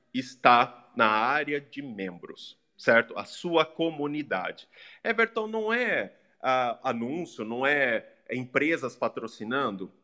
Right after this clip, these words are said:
Não. Por quê? Porque, por que que eu digo isso? Porque quando, pra uma empresa patrocinar você, primeiro que você tem que ter uma audiência, você tem que ter números, métricas, né? Você tem que ter volume de pessoas com quem você fala, engajamento da sua audiência, você precisa,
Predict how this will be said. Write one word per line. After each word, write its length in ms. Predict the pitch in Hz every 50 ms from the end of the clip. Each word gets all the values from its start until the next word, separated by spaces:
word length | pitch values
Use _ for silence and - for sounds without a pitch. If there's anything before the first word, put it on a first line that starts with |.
| _
Não. 520 | - 123 120 123 120 110 104 101 98 98 - _ _ _
Por 160 | 302 311 302
quê? 280 | - - - 85 - - _ _ _ _ _
Porque, 320 | _ - 220 208 208 202 -
por 220 | - - 208 196
que 140 | - 202 185
que 80 | 185 196
eu 60 | 180
digo 300 | 151 151 135 123 117 104
isso? 220 | 95 - - - _
Porque 280 | 165 156 - - -
quando, 300 | - - 254 277 277 240
pra 180 | - 240 254 269
uma 240 | 269 311 233 220 196
empresa 400 | 175 - - - 123 110 120 117
patrocinar 560 | - 113 104 - 113 110 - 113 101 98 92
você, 380 | 90 92 - - 143 127 104
primeiro 400 | - - - 139 135 139 165 -
que 100 | - -
você 200 | 165 151 - 156
tem 180 | - - 135 131
que 80 | - _
ter 80 | 127
uma 140 | 113 104 101
audiência, 560 | 101 98 95 107 110 113 113 110 110 - 107
você 220 | 92 104 - - -
tem 160 | - 113 -
que 80 | -
ter 140 | _ 113 110
números, 560 | 110 110 113 120 117 113 113 107 110 110 -
métricas, 840 | - 101 110 117 117 113 117 - 120 117 - - - 104 104 - - - - - - _ _ _ _
né? 200 | 104 107 107 104
Você 220 | 95 101 - 120
tem 120 | - 127 123
que 80 | -
ter 100 | - 120
volume 300 | 107 117 113 117 123 123
de 100 | 120 -
pessoas 320 | - - 104 - 113 107 -
com 160 | 113 107 98
quem 120 | - 110
você 240 | 98 104 - - 104
fala, 380 | - - 120 117 110 101 104 123
engajamento 720 | 147 143 143 147 - 151 143 131 135 147 151 151 - 120
da 120 | 117 117
sua 180 | 117 - 117 101
audiência, 580 | 98 98 101 104 104 104 107 110 - - 110
você 200 | 98 104 - -
precisa, 480 | - - - - 110 107 123 135 139